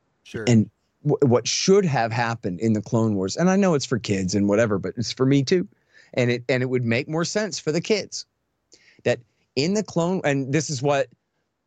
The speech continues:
Speaker 2: you know, for, for people who are not that familiar, the Clone Wars takes place entirely between episode two and three. Episode two ends with the beginning of the Clone Wars, and then episode three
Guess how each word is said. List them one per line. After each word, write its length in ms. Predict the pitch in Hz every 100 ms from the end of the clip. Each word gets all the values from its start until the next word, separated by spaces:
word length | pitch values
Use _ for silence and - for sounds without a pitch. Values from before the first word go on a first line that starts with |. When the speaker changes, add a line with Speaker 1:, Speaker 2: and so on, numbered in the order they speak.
| _ 170
Speaker 2:
you 120 | 170
know, 180 | 135 - 185 -
for, 180 | 160 135
for 120 | -
people 260 | 135 196 156
who 60 | 147
are 40 |
not 160 | 135 117
that 200 | 151 139
familiar, 400 | 127 113 107 - _
the 100 | 170
Clone 280 | - 226 190
Wars 220 | 151 135
takes 280 | - 147 -
place 320 | - 151 131
entirely 680 | 139 127 175 220 175 113 120
between 480 | 139 131 196 202 110
episode 380 | 110 127 135 123
two 200 | 139 135
and 100 | 131
three. 320 | 156 107 - _ - -
Episode 320 | 156 180 143
two 280 | - 185 156
ends 500 | 143 156 104 107 113
with 140 | 127 120
the 80 | 120
beginning 400 | 107 147 127 110
of 60 |
the 80 | 101
Clone 300 | - 85 64
Wars, 280 | 71 104 139
and 140 | 120
then 80 | 123
episode 420 | 131 - 143 127
three 460 | 135 170 147 156